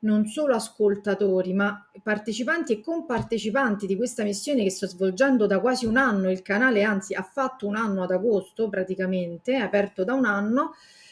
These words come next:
eh, è importante, eh, mettere like se lo ritenete necessario, cioè se volete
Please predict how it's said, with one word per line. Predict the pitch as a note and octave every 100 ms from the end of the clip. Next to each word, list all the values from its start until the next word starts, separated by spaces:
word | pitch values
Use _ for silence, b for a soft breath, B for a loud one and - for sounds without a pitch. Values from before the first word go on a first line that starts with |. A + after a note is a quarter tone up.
| B B B -
eh, | A#3+ A#3 G#3+
è | - E4
importante, | C4+ C4 D4+ C#4 F4+ E4 A3+ G#3+ G#3+ G3 -
eh, | G#3 F#3+ F#3+
mettere | A3+ C#4+ C#4+ G3+ F#3+
like | G3+ C#4+ E4 F4+ F4+ - F4+ F4+
se | - A#3+ A3+
lo | G#3 G3
ritenete | G3 G#3 G3+ C4+ A#3+ - F3
necessario, | F#3 F#3 F3+ - - F3 E3+ E3+ G#3 D4
cioè | - G#3+ G#3 - B B
se | - - C4
volete | G#3+ B3 D4 D#4 - F#3+ F3